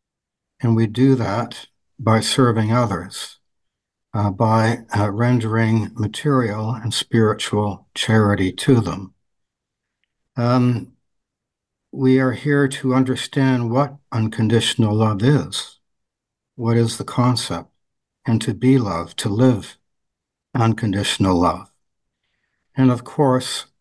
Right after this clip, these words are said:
uh, our life on earth would not be complete without trials and tribulations and problems and challenges.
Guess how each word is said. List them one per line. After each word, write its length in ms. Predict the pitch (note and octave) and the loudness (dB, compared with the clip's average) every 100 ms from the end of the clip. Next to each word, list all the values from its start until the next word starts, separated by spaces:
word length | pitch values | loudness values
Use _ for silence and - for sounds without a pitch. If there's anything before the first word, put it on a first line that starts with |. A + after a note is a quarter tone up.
| - | -6
uh, 200 | A2 G#2 - | -2 -2 0
our 180 | A#2 | 0
life 400 | A2+ A#2 C#3+ C#3 | 2 2 0 0
on 160 | A#2+ A#2 | -2 0
earth 300 | A#2+ A#2 - | 2 0 -4
would 140 | A2+ | -2
not 280 | A2 C3+ - | 2 0 0
be 100 | C3+ | -4
complete 760 | B2+ A2+ - - C3+ F#2+ - - _ _ _ _ - | -4 -4 -4 2 2 2 -6 -18 _ _ _ _ -6
without 440 | A#2+ - A#2+ A2+ | -2 0 0 0
trials 520 | - A#2 A#2 A#2 A2+ | -4 0 2 2 0
and 100 | A#2 | -4
tribulations 1160 | G#2+ C3 G#2+ G#2+ A2+ B2 A2+ - D#2+ - - - _ _ _ _ _ _ - | -2 0 0 0 0 2 0 -6 -12 -16 -18 -20 _ _ _ _ _ _ -4
and 180 | A2 | -4
problems 640 | - C3 A#2+ A2+ A2 G#2 - | 0 0 2 2 0 -2 -2
and 140 | F#2 | -2
challenges. 960 | - B2+ A#2+ A2 F2 - F#2 F#2+ - | 0 2 4 2 -2 -10 -16 -16 -16